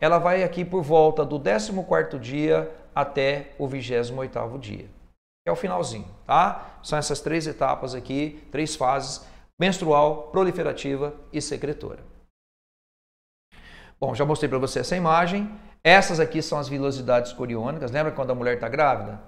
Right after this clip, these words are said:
Quando ela tá grávida, né, as vilosidades coriônicas é o que vão formar a placenta, tá? Só pra gente lembrar. Aqui o embriãozinho,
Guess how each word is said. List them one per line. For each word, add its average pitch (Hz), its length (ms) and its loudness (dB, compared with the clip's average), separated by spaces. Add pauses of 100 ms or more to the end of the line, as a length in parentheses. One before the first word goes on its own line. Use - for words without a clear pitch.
(380)
Quando 127 120 -4
ela 147 140 2
tá 160 120 0
grávida, 139 600 4 (140)
né, 156 380 4
as 127 160 -2
vilosidades 147 640 2
coriônicas 131 480 -2
é 156 40 0
o 143 60 -4
que 160 100 -6
vão 147 160 -4
formar 139 360 -2
a 131 40 -2
placenta, 135 680 -6 (280)
tá? 170 300 4
Só - 140 -4
pra 214 100 -4
gente 208 240 -4
lembrar. 131 680 -4
Aqui - 200 -4
o 127 80 -2
embriãozinho, 165 880 -2